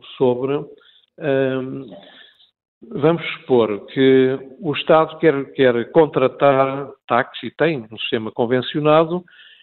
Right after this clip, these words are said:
e nós contratamos táxis com o setor privado. E depois temos não sei quantas operadores privados e também do setor social a concorrerem, e nós fazemos uma convenção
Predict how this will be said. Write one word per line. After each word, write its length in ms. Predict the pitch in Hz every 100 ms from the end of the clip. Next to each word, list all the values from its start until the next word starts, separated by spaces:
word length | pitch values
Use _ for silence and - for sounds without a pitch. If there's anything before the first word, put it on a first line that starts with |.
| _
e 60 | 143
nós 200 | 156 156
contratamos 760 | - 165 - 151 151 180 170 - - -
táxis 420 | 160 156 - - - _
com 500 | 156 160 165 170 -
o 80 | 185
setor 300 | - 151 151
privado. 460 | 143 117 98 98 - _
E 100 | 151
depois 280 | - 156 156
temos 380 | 185 185 208 196 - - - _ _ _
não 160 | 175 170
sei 160 | 175 170
quantas 640 | 190 143 - 104 104 98 -
operadores 880 | 170 135 123 139 139 127 139 160 160 - _ _ _ _ _
privados 580 | 131 135 127 185 165 107
e 80 | 107
também 300 | 120 110 104
do 100 | 98
setor 320 | - 117 127
social 400 | - - 135 151
a 60 | 139
concorrerem, 840 | - 127 123 131 135 135 143 175
e 20 | 143
nós 200 | 117 117
fazemos 380 | 135 131 135 131
uma 160 | 139 131
convenção 720 | 156 143 147 156 - 147